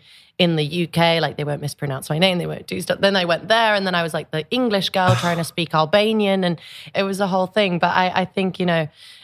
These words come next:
making friends, especially, like, at a young age and when you move around, I guess humor is where everybody, like, connects and, like, being funny, and when you're a kid, being goofy. I, I completely, I, like,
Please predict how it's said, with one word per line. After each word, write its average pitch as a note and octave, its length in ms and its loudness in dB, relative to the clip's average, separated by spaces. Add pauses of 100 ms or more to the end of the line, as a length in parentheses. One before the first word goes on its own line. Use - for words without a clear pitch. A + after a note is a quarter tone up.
making F#3+ 420 2
friends, E3+ 400 0
especially, E3 460 -4
like, D#3+ 160 -2
at D#3 160 -2
a E3 40 -2
young E3 240 0
age F3+ 240 2
and E3+ 80 -2
when D#3+ 140 -4
you D#3+ 60 -2
move F3+ 280 2
around, D#3+ 380 -2
I D#3+ 60 -4
guess D#3 260 -6 (500)
humor F3+ 520 0
is D3+ 180 -6
where E3 240 -2
everybody, D#3+ 460 -4
like, - 320 -8 (240)
connects - 640 0
and, D#3+ 120 -2
like, D#3+ 180 -6
being D#3+ 240 -2
funny, G3 380 2
and E3+ 80 0
when D#3+ 120 -2
you're E3 140 -4
a D#3 60 -4
kid, F3+ 420 0
being E3 260 -4
goofy. G3 360 0
I, F3+ 220 0
I F#3+ 40 0
completely, F#3 640 -2
I, D#3+ 100 0
like, D#3+ 300 -4